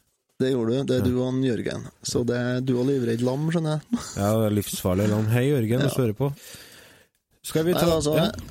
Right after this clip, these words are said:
Speaker 1: ellers så har jeg holdt på å tjona. Jeg har fått flyttet litt krøtter og slept ut avlsoksen, la med kjøttfe, da, og
Speaker 2: Ja.
Speaker 1: jeg driver det, da. Artig, da. Jeg har sett på at en Leif har gått og jukka på kviggene ut her og sånt, og det er topp.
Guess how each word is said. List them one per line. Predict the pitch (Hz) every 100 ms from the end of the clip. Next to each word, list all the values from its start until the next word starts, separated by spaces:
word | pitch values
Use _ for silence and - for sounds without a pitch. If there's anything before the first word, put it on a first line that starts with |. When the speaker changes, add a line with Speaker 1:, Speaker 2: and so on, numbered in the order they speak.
| -
Speaker 1:
ellers | 160 139 165
så | -
har | 175
jeg | 165 127 131 139
holdt | 135 104
på | 110
å | 117 120 120
tjona. | 117 143 110 101 110 123
Jeg | 147
har |
fått | 175
flyttet | - 220 143
litt | 170 165 151 151 151
krøtter | 170 170 - - 127 135
og | 143
slept | 160 147 -
ut | 120
avlsoksen, | 127 107 110 113 - 120 135
la | 147 143
med | 127
kjøttfe, | 123 139 - -
da, | 107 135 156
og | 143 135 131 127 _ - - -
Speaker 2:
Ja. | 185 269 95 -
Speaker 1:
jeg | 175
driver | - -
det, | -
da. | - - - -
Artig, | 175 -
da. | 117 117
Jeg | 113
har |
sett | - 123
på | 123
at | 120
en | 120
Leif | 120 123 127
har | 143
gått | 131 123
og |
jukka | 131 127 - -
på | 127
kviggene | - 123 107 123
ut | 120
her | 117 117
og | 120
sånt, | 135 -
og | 190
det | 151
er | 175 -
topp. | - - -